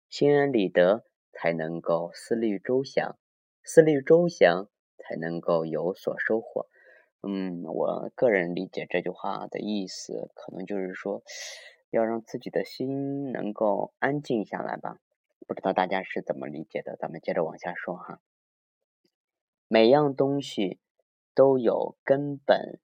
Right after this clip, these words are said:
有枝末，每件事情呢，都有开始，有终结。明白了这本末始终的道理，接近事物的发展规律了。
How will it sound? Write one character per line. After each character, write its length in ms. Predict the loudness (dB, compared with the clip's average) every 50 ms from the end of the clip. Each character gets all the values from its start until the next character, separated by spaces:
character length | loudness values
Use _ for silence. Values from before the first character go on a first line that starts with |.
| _ _ _
有 280 | -2 -2 -2 -2 -4 -8
枝 200 | -6 -2 -2 0
末， 300 | 0 0 -2 -4 -4 -6 _ _ _ _ _ _ _ _
每 160 | 0 0 2 2
件 200 | 4 2 2 2
事 300 | 2 2 4 4 2 2
情 260 | -2 -4 -4 -2 -2
呢， 180 | -2 -4 -6 -8 _ _ _ _ _ 0
都 100 | 2 2
有 220 | 4 2 2 -2 -4
开 300 | -8 -6 -4 -4 -4 -4
始， 360 | -4 -4 -4 -4 -6 -6 -6
有 180 | -6 -6 -6
终 240 | -6 -6 -8 -8 -8
结。 280 | -6 -8 -8 -10 -10 -14 _ _ _ _ _ _ _ _ _ _ _ _ _
明 320 | 0 4 4 4 4 4
白 160 | 4 4 6 6
了 160 | 6 6 4
这 380 | 4 2 2 4 4 2 0 _ _ _ _ _ _
本 220 | 8 8 8 6 4 -2
末 340 | -2 0 2 2 2 0
始 240 | -2 -2 -2 -2 -4
终 220 | -2 0 0 2 2
的 80 | 4
道 240 | 4 4 4 4 4
理， 220 | 2 0 -4 -6 _ _ _ _ _ _ _ _
接 180 | 6 6 6
近 240 | 6 6 2 -2 -2
事 200 | -2 0 0 2
物 140 | 2 2 0
的 120 | -2 -2
发 240 | -2 -2 -2 -2 -2
展 300 | -4 -6 -8 -10 -12 -16 -18 _
规 200 | -4 -2 -2 -2
律 200 | 0 -2 -2 -4
了。 160 | -4 -8 -12